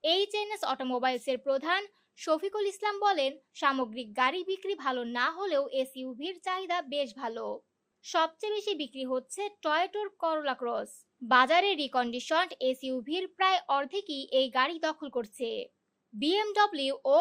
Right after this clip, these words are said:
অডি গাড়ির সেলস ডেটা দেখাচ্ছে, একই ব্র্যান্ডের সেডানের তুলনায় এসইউভির বিক্রি দ্বিগুণ। এক্সিকিউটিভ মোটরসের বিক্রয় প্রধান আব্দুর রহমান বলেন, অনেক ক্রেতা দূরপাল্লার আরাম এবং নিরাপত্তার কারণে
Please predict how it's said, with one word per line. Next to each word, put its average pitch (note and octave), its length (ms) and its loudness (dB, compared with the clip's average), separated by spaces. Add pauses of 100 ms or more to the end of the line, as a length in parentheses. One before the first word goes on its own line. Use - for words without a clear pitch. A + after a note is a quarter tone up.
(120)
অডি C4 260 0
গাড়ির B3+ 360 0
সেলস B3+ 360 -6
ডেটা A#3+ 260 -2
দেখাচ্ছে, C4 520 -6 (500)
একই E4 300 4
ব্র্যান্ডের G#4 400 0
সেডানের B3 500 -4
তুলনায় G4 540 -4
এসইউভির B3+ 580 -6
বিক্রি D#4+ 380 -6
দ্বিগুণ। A#3+ 460 -4 (380)
এক্সিকিউটিভ C4 720 -2
মোটরসের B3+ 500 -2
বিক্রয় B3 440 -6
প্রধান C#4 400 2 (400)
আব্দুর C#4+ 360 4
রহমান G4+ 400 -4
বলেন, F4+ 320 2 (460)
অনেক C#4 320 0
ক্রেতা D#4 340 -2
দূরপাল্লার B3 680 0 (160)
আরাম F4 340 2 (100)
এবং B3 260 -4
নিরাপত্তার A#3+ 640 -4
কারণে D4+ 360 -2